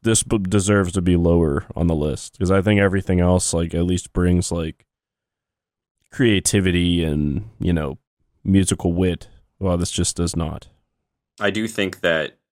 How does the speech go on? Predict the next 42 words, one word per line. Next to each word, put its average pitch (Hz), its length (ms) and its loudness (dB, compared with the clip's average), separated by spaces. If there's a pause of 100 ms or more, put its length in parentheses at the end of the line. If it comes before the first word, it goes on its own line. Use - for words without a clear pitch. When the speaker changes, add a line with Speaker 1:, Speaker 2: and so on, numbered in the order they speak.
(320)
Speaker 2:
I 101 120 2
agree. 98 380 0
I 92 80 -2
think 143 220 -4
Funnels 101 460 -2
has, 90 200 -2
like, 90 160 -2
the 87 80 -4
most 82 320 -8
basic 80 400 -6
ass 80 260 -2
drum 80 280 -8
beat 85 180 -8
I've 82 140 -2
ever 82 240 -2
heard, 90 440 -4
and 82 120 -8
it 78 80 -8
is, 82 200 -6
like, 85 180 -6
the 82 80 -8
polar 82 380 -2
opposite 85 360 -4
of, 78 120 -8
like, 73 320 -8 (760)
the 87 160 -4
sheer 87 840 0 (1500)
ungodly 101 840 2
amount 90 400 0
of 90 260 -4
drums 90 600 0
that 90 200 2
we 92 120 -4
heard 92 500 2
in 85 120 -6
the 85 80 -6
first - 280 -2
few 131 180 2
Speaker 1:
<laughs> - 20 -12
Speaker 2:
tracks. 85 520 -4
It's, 85 240 -10
like, 80 380 -8